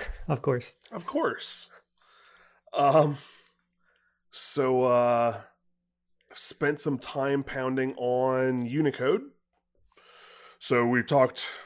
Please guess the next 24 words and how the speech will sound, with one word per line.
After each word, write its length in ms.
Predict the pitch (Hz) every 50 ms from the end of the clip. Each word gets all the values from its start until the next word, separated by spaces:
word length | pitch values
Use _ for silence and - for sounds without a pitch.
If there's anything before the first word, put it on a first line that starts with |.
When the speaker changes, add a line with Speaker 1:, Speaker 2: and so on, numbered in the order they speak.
| - - - -
Speaker 2:
uh, 40 | 117
a 280 | 113 117 120 120 117 113
week 200 | 113 123 135 131
or 40 | 123
two 240 | 110 - 127 120 107
ago 420 | 98 107 107 104 101 104 104 104 - _ _ _ _ _ _ _ -
about 540 | 127 104 95 113 110 113 110 113 110 - -
how 680 | - - - 127 120 113 110 110 107 107 107 107 107 -
I 140 | - 107 113
was 500 | 110 113 113 110 107 98 - - - - - - -
concerned 880 | - - 110 104 98 - - - - - 131 123 123 127 127 127 123 120 -
about 480 | 104 101 - 113 113 113 107 104 - _
trying 240 | - - 113 110 110
to 60 | 113
make 200 | 113 110 107 -
sure 380 | - - - 120 113 110 110
that 100 | 107 107
I 120 | 101 101 104
could 140 | - 104 -
handle 680 | 92 110 110 107 113 113 113 110 107 104 101 98 95 - _ _ _ _ _ _ _ _ _ _ _ _ _ _ _ _ _ _ _ _ _ -
all 320 | 131 135 139 139 143 139
the 100 | 123 131
necessary 480 | 127 131 123 - - - - 117 113 107
glyphs. 580 | 90 101 110 101 87 - - - - - - -